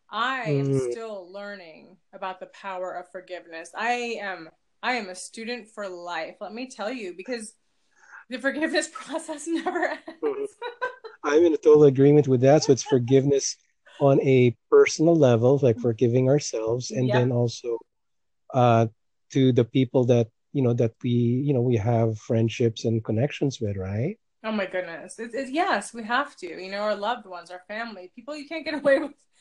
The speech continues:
Speaker 1: get away from, you know, you have to
Speaker 2: Mm-hmm.
Speaker 1: in your life. And, and, and again, it's never really for them. It's really about forgiving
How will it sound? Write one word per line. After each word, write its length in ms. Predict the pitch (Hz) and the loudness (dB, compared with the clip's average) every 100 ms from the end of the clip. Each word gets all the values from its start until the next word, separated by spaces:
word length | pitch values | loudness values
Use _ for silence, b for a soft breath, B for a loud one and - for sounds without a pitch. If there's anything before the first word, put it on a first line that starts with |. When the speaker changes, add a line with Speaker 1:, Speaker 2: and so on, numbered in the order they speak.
| _ | _
Speaker 1:
get 100 | 311 | -14
away 200 | 269 269 | -10 -10
from, 260 | - 254 202 | -10 -14 -14
you 80 | 214 | -12
know, 160 | 220 220 b b b 226 | -14 -14 b b b -20
you 140 | 240 | -18
have 140 | 254 277 | -16 -4
to 60 | 160 | -2
Speaker 2:
Mm-hmm. 920 | 139 151 143 120 113 113 _ _ 247 | 0 0 0 -2 -4 -8 _ _ -14
Speaker 1:
in 120 | 240 | -12
your 160 | 233 208 | -12 -12
life. 380 | 202 226 220 220 | -12 -10 -12 -14
And, 200 | 220 220 | -14 -12
and, 260 | 220 220 214 _ _ _ | -12 -12 -14 _ _ _
and 140 | 226 240 | -12 -12
again, 380 | 226 262 240 196 | -10 -8 -8 -12
it's 180 | 202 | -16
never 720 | 220 214 214 240 277 247 - _ _ _ _ _ _ | -12 -10 -10 -10 -10 -12 -14 _ _ _ _ _ _
really 280 | 240 240 190 | -12 -10 -12
for 180 | - 180 | -16 -12
them. 500 | 185 233 170 185 208 b b b _ | -8 -8 -8 -14 -18 b b b _
It's 260 | 220 214 | -12 -12
really 600 | 214 220 240 277 269 254 | -12 -8 -6 -6 -8 -10
about 640 | - - 196 196 196 190 - _ _ _ _ | -12 -8 -6 -4 -4 -6 -10 _ _ _ _
forgiving 540 | 214 214 202 202 202 | -12 -10 -10 -10 -12